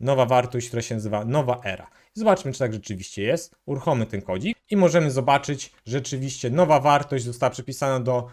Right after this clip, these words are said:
naszego pola w klasie i nowa era została przypisana do naszej właściwości. I to wszystko, co dla Ciebie przygotowałem w tym filmiku. Jeżeli Cię interesują bardziej dokładniejsze opisy, ten kod, który tutaj omawialiśmy, to polecam Ci zajrzeć do opisu tego filmiku.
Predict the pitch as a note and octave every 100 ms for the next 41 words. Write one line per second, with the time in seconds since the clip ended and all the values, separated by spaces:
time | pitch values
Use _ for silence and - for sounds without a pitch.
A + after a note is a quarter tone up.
0 | _ - - C3+ B2+ D#3 D3+ C#3 - C#3+
1 | C3+ D3 C3+ - - C#3+ C3+ C3 B2 C3
2 | A#2+ A#2 B2 A#2+ A#2 A#2 - A#2+ A2+ A2
3 | A2 G#2 A2 G#2 - G2+ G2 F#2+ - -
4 | _ _ _ _ _ D#3 C3 - - C#3+
5 | A2 G#2+ G#2+ G2 G2 G2+ G#2+ A2 F#2+ -
6 | F#2 - F#2 F2 - D#3+ F#3 - - B2
7 | B2+ E3+ E3+ E3 D3+ D3+ D3 - F#3 B2+
8 | D3+ C#3+ C3 B2+ C3+ C3+ C3 - G#2+ -
9 | D#3+ D3+ - C#3+ D3 D3 - _ - A#2+
10 | A#2+ E3 E3 B2 A2+ A2+ G#2+ A2 G#2 A2
11 | B2 B2+ E3+ G#3 G#3 - _ C#3+ B2+ C#3
12 | E3+ F3 D#3 C3 B2+ D#3 C3+ B2+ A#2+ A#2+
13 | G#2 - A2+ A#2 G#2+ - G#2+ C#3 F#3 B3
14 | B3+